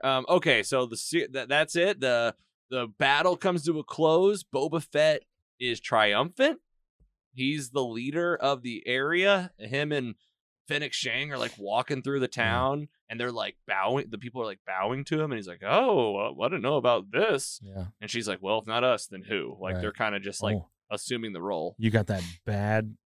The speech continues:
Speaker 2: badass scene with Fennec Shand where she takes out, like, the whole, whole mob, like, f-,
Speaker 1: Yeah.
Speaker 2: the, the Mayor family.
Speaker 1: Yes.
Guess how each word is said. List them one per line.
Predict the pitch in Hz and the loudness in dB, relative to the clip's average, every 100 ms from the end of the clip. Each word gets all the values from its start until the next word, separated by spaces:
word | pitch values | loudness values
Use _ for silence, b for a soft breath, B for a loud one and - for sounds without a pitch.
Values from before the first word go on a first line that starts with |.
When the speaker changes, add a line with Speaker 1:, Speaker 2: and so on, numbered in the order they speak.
| - | -4
Speaker 2:
badass | 101 107 110 107 | -2 0 0 0
scene | - - 110 | -2 0 2
with | 107 - | 2 0
Fennec | 117 110 101 | 0 0 0
Shand | - 110 107 113 | 0 0 2 0
where | 110 | 0
she | - 104 | -4 -4
takes | - 110 - | -2 0 0
out, | 110 104 | -2 -2
like, | 113 95 | -4 -4
the | 107 | -4
whole, | 92 120 120 120 113 - _ _ _ _ _ _ | -2 2 4 4 2 -2 _ _ _ _ _ _
whole | 143 127 | 6 6
mob, | 107 104 110 117 | 8 6 6 4
like, | 113 98 - | 4 2 0
f-, | - - _ _ _ _ _ _ _ _ _ _ _ | -12 -20 _ _ _ _ _ _ _ _ _ _ _
Speaker 1:
Yeah. | - 110 98 | 0 4 4
Speaker 2:
the, | 98 101 | 2 2
the | |
Mayor | 104 110 120 | 6 8 6
family. | 131 143 147 165 190 190 _ | 4 2 2 2 0 -4 _
Speaker 1:
Yes. | 113 110 92 - | 0 2 0 -6